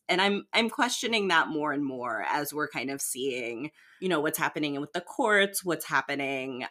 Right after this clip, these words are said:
um, with kind of the, the, the business interest and the Republican interest banding together,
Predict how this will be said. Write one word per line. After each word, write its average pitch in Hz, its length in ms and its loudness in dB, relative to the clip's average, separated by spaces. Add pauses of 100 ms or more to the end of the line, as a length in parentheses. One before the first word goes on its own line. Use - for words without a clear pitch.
(220)
um, 104 400 2 (120)
with 156 180 -4
kind 160 160 -2
of 147 220 -2
the, 139 500 0
the, 139 340 2
the 165 120 -2
business 190 440 2
interest 170 480 0
and 151 80 0
the 143 60 0
Republican 165 560 -2
interest 160 560 -2
banding 143 380 0
together, 151 800 2